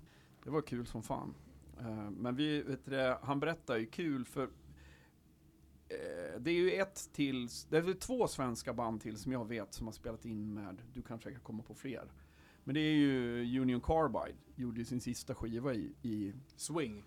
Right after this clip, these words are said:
Speaker 1: Swing, ja.
Speaker 2: Inspelade.
Speaker 1: Precis. Och sen ett, vad fan heter de nu då? Det är Cecilia Nordlund, heter hon som sjöng, va? Nittiotalsband som jag snart kommer på,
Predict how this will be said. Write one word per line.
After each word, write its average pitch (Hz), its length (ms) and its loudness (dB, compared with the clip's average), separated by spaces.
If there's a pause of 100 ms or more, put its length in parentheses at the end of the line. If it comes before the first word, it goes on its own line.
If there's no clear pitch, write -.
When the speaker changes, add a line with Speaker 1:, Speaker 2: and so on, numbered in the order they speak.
Speaker 1:
Swing, 139 440 4 (120)
ja. 156 120 -12
Speaker 2:
Inspelade. 110 320 -8
Speaker 1:
Precis. - 240 -10 (720)
Och - 240 -2
sen 135 600 2
ett, - 440 -4 (100)
vad - 140 -14
fan 147 480 0
heter 156 340 -2
de 175 260 2
nu 110 100 0
då? 104 240 -2
Det 147 260 -6
är 131 240 -2 (140)
Cecilia 160 640 -4
Nordlund, 175 1000 -2 (360)
heter 123 420 -8
hon 123 200 -6
som 120 220 -10
sjöng, 165 380 -6
va? 160 160 -4 (460)
Nittiotalsband 135 1700 -2 (680)
som 123 260 -4
jag 117 100 -2
snart 123 340 -8
kommer 117 240 -4
på, 123 300 -6